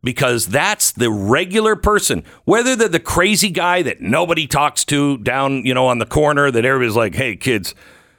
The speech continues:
don't talk to him. Uh, don't, definitely don't take any candy from him. He's a teacher." Um, you know, you got that guy.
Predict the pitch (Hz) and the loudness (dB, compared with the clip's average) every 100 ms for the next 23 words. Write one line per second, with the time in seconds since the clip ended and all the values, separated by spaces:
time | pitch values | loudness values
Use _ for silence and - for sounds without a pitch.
0 | _ _ - 139 127 123 - 101 104 85 | _ _ -2 0 0 -2 0 0 0 -2
1 | - - - 82 82 80 87 104 139 151 | -8 -16 -8 -4 -2 -2 -4 0 0 -2
2 | 85 - 170 165 160 135 165 - 170 165 | -6 -4 -2 -2 -2 0 -2 -2 -6 -4
3 | 165 147 - 156 156 131 110 107 98 104 | -6 -6 -6 -4 -4 -4 -4 -4 -2 -2
4 | 113 107 131 117 117 143 120 - - - | 0 0 0 -2 -4 -4 -4 -8 -10 -20
5 | _ _ _ _ _ - 120 117 110 104 | _ _ _ _ _ -2 2 2 0 -2
6 | 113 - _ _ _ _ 127 131 127 127 | -6 -12 _ _ _ _ -2 -2 -2 -2
7 | 147 170 208 - 214 214 233 185 | -2 -2 -4 -2 0 0 0 -6